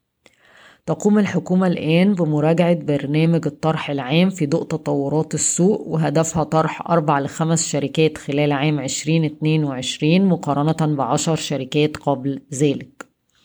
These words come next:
تدرس قبرص واليونان إقامة منطقة صناعية مشتركة في المنطقة الاقتصادية لقناة السويس.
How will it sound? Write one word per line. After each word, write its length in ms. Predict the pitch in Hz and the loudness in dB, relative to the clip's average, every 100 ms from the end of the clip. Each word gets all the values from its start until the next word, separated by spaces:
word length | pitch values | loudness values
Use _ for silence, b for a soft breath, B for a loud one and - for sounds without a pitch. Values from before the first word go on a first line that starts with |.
| B B B B B B | B B B B B B
تدرس 400 | - 185 190 185 | 0 2 4 2
قبرص 480 | - 185 175 190 180 | 0 0 2 0 0
واليونان 640 | 165 147 147 147 156 180 | 0 0 0 2 2 2
إقامة 460 | 196 143 165 165 180 | 2 -4 -2 0 0
منطقة 440 | 165 139 139 165 170 | -2 -8 -6 -2 -2
صناعية 480 | - 147 143 151 160 | -2 -2 -2 0 2
مشتركة 720 | 160 151 - 160 175 196 202 | 0 -2 -2 0 2 2 2
في 480 | 196 160 160 165 151 | 0 0 2 2 0
المنطقة 520 | 143 139 135 165 175 | -4 -6 -4 -2 0
الاقتصادية 720 | 151 147 - - 143 147 156 | 0 -4 -8 -6 -2 2 2
لقناة 460 | 160 156 143 143 151 - | 2 -2 -2 0 -2 -2
السويس. 720 | - - 160 151 131 - - | -4 -2 0 0 -2 -8 -16